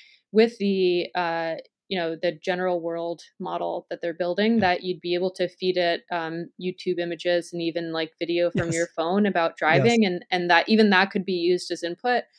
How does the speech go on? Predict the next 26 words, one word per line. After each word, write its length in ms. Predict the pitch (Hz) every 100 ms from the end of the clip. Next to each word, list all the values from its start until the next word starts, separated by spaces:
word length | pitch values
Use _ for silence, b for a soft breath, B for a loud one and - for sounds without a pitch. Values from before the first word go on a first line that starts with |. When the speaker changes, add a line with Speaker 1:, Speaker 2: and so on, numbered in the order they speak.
| b b b -
Speaker 1:
which 320 | 220 226 -
really, 560 | 190 214 254 254 247 - - -
um, 440 | 185 175 165 165 _ _ _ _ _ _ -
you 80 |
know, 120 | 190 180
Tesla's 400 | - 214 254 233
kind 180 | 226
of 140 | 202 196
crossing 640 | 175 170 175 180 175 170
this 200 | 180 175
threshold 580 | - 175 165 214 202 202
where, 500 | 208 180 165 165 165 _ _ _ -
you 120 | 185
know, 140 | 170
they're 100 | 165
working 300 | 170 190 202
on 80 | 190
the 100 | 180
Optimus 420 | 165 165 175 165
project. 720 | - 160 156 156 156 156 _ - b b b
Autonomous 340 | 185 208 226 226
driving 240 | 208 196
sets 220 | 196 185
them 140 | 180 170
really 420 | 185 190 185 -
well, 480 | 180 175 170 170